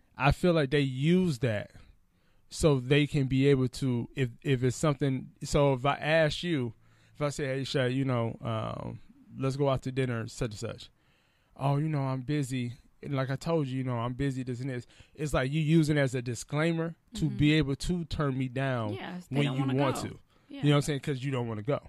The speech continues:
Speaker 2: Right.
Speaker 1: That's what I'm talking about.
Speaker 2: And then sometimes it's just, they just may be tired. They just don't wanna go nowhere. It could just be a lot of reasons, but I do get what you're saying, where you coming from with that. Yeah. When you like somebody, you make, you will find and make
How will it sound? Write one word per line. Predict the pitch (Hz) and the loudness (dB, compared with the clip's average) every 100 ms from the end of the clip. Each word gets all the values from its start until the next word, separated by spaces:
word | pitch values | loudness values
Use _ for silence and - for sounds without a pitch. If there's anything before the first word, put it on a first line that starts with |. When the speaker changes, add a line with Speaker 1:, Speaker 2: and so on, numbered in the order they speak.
| - | -16
Speaker 2:
Right. | 320 - - _ _ _ - | -16 -16 -20 _ _ _ 2
Speaker 1:
That's | 156 143 | 4 4
what | 123 | -4
I'm | 101 | -6
talking | 101 104 98 | -12 -16 -16
about. | 107 - _ _ _ _ - | -18 -20 _ _ _ _ -14
Speaker 2:
And | 208 | -10
then | 233 | -10
sometimes | 214 269 247 262 247 240 | -10 -12 -8 -8 -8 -10
it's | 220 | -12
just, | 247 233 - _ _ | -12 -14 -16 _ _
they | 202 226 | -10 -8
just | 220 196 185 | -10 -14 -10
may | 185 202 190 | -8 -6 -6
be | 196 - - | -8 -8 -8
tired. | - 208 202 208 208 | -4 -2 -2 -4 -6
They | 180 | -8
just | 160 147 | -10 -12
don't | 147 | -12
wanna | 127 151 | -12 -8
go | 165 190 | -8 -6
nowhere. | 185 180 180 180 - - _ - | -8 -10 -10 -12 -14 -20 _ -12
It | 269 | -12
could | 302 | -12
just | 247 | -10
be | 226 | -8
a | 190 | -6
lot | 190 180 | -6 -6
of | 165 | -4
reasons, | 202 196 175 170 | -4 -2 -4 0
but | 185 | 2
I | 202 | 4
do | 214 185 | 2 2
get | 196 | 2
what | 175 175 175 | 2 0 -2
you're | |
saying, | 170 190 175 160 | -4 -2 -2 -4
where | 160 | -4
you | 170 170 | -4 -4
coming | 202 180 | -4 -4
from | 151 147 | -6 -8
with | 147 - | -8 -8
that. | 143 - | -8 -4
Yeah. | 180 175 147 - - - _ | -2 -2 -6 -16 -20 -20 _
When | - 185 | -8 -4
you | 208 269 | -2 2
like | 240 233 | 2 2
somebody, | 247 220 202 185 | -2 0 0 0
you | 196 | -4
make, | 208 196 - - 156 | 0 -2 -2 -12 -8
you | 175 220 | -4 -4
will | 185 160 | -4 -8
find | - 196 196 180 175 | -4 -4 -2 -6 -6
and | 165 160 | -8 -8
make | 175 170 | -8 -8